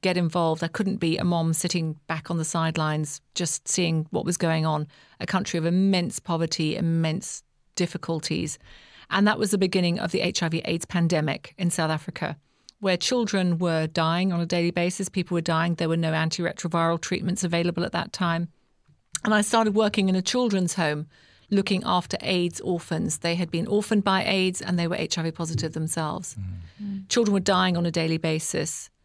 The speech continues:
Speaker 1: Um, and it was more of a hospice than a children's home. When,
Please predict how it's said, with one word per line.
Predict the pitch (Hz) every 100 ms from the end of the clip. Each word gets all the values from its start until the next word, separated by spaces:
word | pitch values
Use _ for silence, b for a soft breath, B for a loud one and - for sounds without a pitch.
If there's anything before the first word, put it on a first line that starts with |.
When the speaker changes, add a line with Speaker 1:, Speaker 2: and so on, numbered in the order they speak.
| _ _ _
Speaker 1:
Um, | 175 165 165 165 165 170 - _ _
and | 180 185 190
it |
was | 196
more | 190 180
of |
a | 165
hospice | 165 - 160 -
than | 160
a | 151
children's | - 170 160 160 151
home. | 175 - 160 _ _ b b b b b b b _ -
When, | 233 277 330